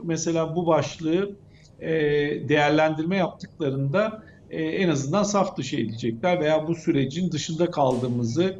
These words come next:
e, ilk iki başlık, yani hem kredi notlarımız hem de, e, ekonomik olarak bir fırsat yaratıyorsak,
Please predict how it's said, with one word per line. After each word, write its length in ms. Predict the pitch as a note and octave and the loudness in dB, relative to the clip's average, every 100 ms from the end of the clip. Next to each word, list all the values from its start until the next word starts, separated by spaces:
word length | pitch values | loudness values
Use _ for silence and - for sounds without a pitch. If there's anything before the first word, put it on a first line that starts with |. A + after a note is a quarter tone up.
| - - - - | -12 -20 -20 -8
e, 180 | D3+ C#3 | 0 0
ilk 400 | - G3+ G#3+ G#3 | 0 2 2 2
iki 220 | F3 F#3 | 0 2
başlık, 400 | D3 C3+ - - | 2 2 -2 -6
yani 200 | D3+ B2+ | -4 -2
hem 160 | D3 E3 | -2 -2
kredi 340 | E3 D#3+ D#3 | 0 -2 0
notlarımız 640 | D#3 D3+ E3+ D#3 D#3+ E3 D3+ | -4 -4 -2 -2 0 -2 -2
hem 220 | D3+ D3 | -2 0
de, 300 | D#3 D3 - - | 0 0 -4 -6
e, 40 | D#3 | -4
ekonomik 640 | D#3 E3 D3+ D3+ D#3 - | -2 -2 -2 0 -2 -2
olarak 440 | D#3 C#3+ C#3+ C#3 C#3+ | 2 4 4 2 -4
bir 60 | |
fırsat 500 | - D3+ - D#3+ - | -6 -8 -2 0 2
yaratıyorsak, 720 | D#3 D#3 - E3 - F#3 F#3 | 0 0 0 0 0 0 -2